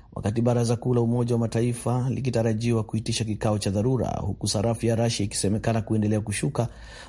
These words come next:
wakati vikwazo zaidi vya kiuchumi vikiendelea kuwekewa Benki Kuu ya taifa hilo. Wakati makabiliano yakiingia siku yake ya tano, kasi ya mashambulizi kati ya wanajeshi wa Ukraine na wale wa Russia inasemekana kushuka.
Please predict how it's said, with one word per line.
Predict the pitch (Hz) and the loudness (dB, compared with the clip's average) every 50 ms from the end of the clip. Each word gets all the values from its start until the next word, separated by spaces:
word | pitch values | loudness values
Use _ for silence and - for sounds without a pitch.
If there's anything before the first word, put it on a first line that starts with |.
| - - | -6 -2
wakati | 131 - 175 170 175 | 2 2 4 4 4
vikwazo | 151 143 143 - 143 139 139 131 | 0 2 4 4 4 6 4 4
zaidi | 127 135 131 127 123 | 4 2 2 2 2
vya | 117 120 113 | 0 0 0
kiuchumi | 110 - 113 107 - - 135 120 113 | 0 0 -2 -2 0 0 0 2 2
vikiendelea | 107 104 104 - 110 104 101 101 104 113 107 | 0 0 0 0 0 2 2 2 2 0 0
kuwekewa | 104 - 107 98 98 - - 85 | 0 -2 -2 -2 0 0 0 0
Benki | 85 85 87 87 87 - 87 | 0 0 0 -2 -2 -4 -6
Kuu | - - - 87 82 | -6 -6 -4 -2 0
ya | 80 73 | 0 0
taifa | - 76 65 65 - 78 | -2 -2 -4 -2 -2 -2
hilo. | 92 76 76 69 52 53 - - - - - - - - - - - - - - - - | 0 0 0 0 0 -2 -4 -8 -10 -12 -12 -12 -12 -10 -10 -12 -12 -12 -12 -12 -8 -6
Wakati | - - 131 131 135 | 0 0 2 2 4
makabiliano | 135 127 - 135 131 131 131 131 127 131 135 139 135 | 2 2 2 2 2 4 2 2 2 2 2 2 2
yakiingia | 127 123 120 - 127 123 123 131 120 | 2 0 0 0 0 0 2 2 0
siku | - - 117 - 120 | 0 -2 -2 0 0
yake | 120 113 - - | 0 0 0 0
ya | 113 107 | -2 -2
tano, | - - 135 131 127 120 123 127 135 135 131 - | 0 0 0 0 0 0 0 0 -2 -2 -4 -4
kasi | - 135 123 123 - 127 | -4 -2 -2 0 0 0
ya | 120 | 0
mashambulizi | 113 113 117 117 113 113 117 113 123 117 110 113 110 | 0 0 0 0 0 2 2 2 2 0 0 -2 -2
kati | - 117 113 110 - 110 | 0 -2 -2 0 0 0
ya | |
wanajeshi | 110 110 104 98 110 110 110 - 104 | 2 2 2 2 0 0 0 2 0
wa | 98 | 0
Ukraine | 95 - - 113 110 110 | 0 0 0 0 2 2
na | 107 104 | 2 2
wale | 107 107 107 104 | 2 2 2 2
wa | 104 98 | 0 0
Russia | 98 117 131 131 - - - 62 | 0 0 0 -2 -2 -4 -4 -4
inasemekana | 62 67 76 - - 62 67 73 - - 73 73 73 | -2 -2 -2 -2 -2 -2 -2 -2 -2 -2 -2 -2 -2
kushuka. | 73 71 - - 65 67 - - - - | -4 -4 -2 -2 -2 0 0 -2 -4 -4